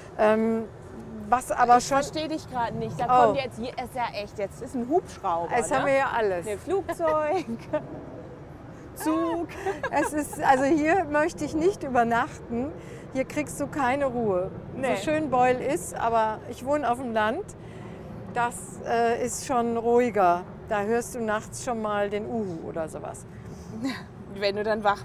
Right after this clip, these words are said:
Speaker 2: bist,
Speaker 1: Wenn
Speaker 2: ne?
Speaker 1: ich dann wach bin. Und
Speaker 2: Ja.
Speaker 1: das bin ich ja ab vier Uhr.
Speaker 2: Oh.
Speaker 1: Okay. Aber ich denke, deine Tipps lassen sich gut mit dieser Methode Gedankenschublade kombinieren. Also ich werd das mal probieren.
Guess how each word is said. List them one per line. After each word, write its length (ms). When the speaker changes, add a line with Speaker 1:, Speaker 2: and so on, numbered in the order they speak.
Speaker 2:
bist, 220
Speaker 1:
Wenn 180
Speaker 2:
ne? 40
Speaker 1:
ich 100
dann 220
wach 260
bin. 320
Und 140
Speaker 2:
Ja. 140
Speaker 1:
das 100
bin 160
ich 80
ja 220
ab 180
vier 320
Uhr. 360
Speaker 2:
Oh. 260
Speaker 1:
Okay. 320
Aber 240
ich 80
denke, 300
deine 300
Tipps 400
lassen 340
sich 180
gut 240
mit 160
dieser 240
Methode 560
Gedankenschublade 1040
kombinieren. 520
Also 140
ich 100
werd 140
das 160
mal 160
probieren. 560